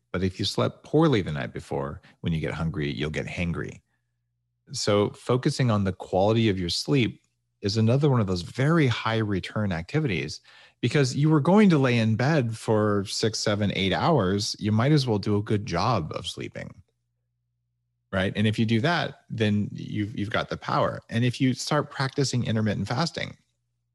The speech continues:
on the days when you get hungry, you still won't get hangry, because now your cells realize, "Oh, I have to be strong enough to make power even if there's not food in my stomach,"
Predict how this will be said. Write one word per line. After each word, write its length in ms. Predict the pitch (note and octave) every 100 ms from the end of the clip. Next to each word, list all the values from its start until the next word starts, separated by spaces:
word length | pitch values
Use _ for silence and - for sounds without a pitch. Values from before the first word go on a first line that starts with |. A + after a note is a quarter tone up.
| _ _ _ _
on 140 | B2 C3
the 80 |
days 260 | A#2 A2+ G#2
when 100 | F#2
you 120 | F2
get 180 | E2+ D#2
hungry, 500 | G2 F#2 D#2 A#1+ A2 - _ _ _
you 180 | - G2+
still 300 | - - C3
won't 160 | B2 A2+
get 100 | C2+
hangry, 500 | F2 E2 E2 D#2 A2 - - _ _
because 320 | - G#2 G#2+ G2+
now 160 | D3
your 160 | F#3 A#2+
cells 300 | - F#2+ F#2
realize, 320 | G2+ G2 G#2
"Oh, 400 | - A3 D#3+ F#2 - - _ - -
I 80 | C3+
have 240 | C3 F#3
to 80 | F3+
be 100 | D3+
strong 320 | - A#2 D3
enough 200 | E3 D3+
to 80 | C3
make 240 | B2+ A#2
power 340 | - C3 D3 D#3+
even 240 | A2+ B2+
if 140 | C3 -
there's 180 | A#2
not 180 | B2 -
food 220 | - C3
in 80 | D#3
my 120 | F3
stomach," 420 | F#3 F#3 G#3+ A3+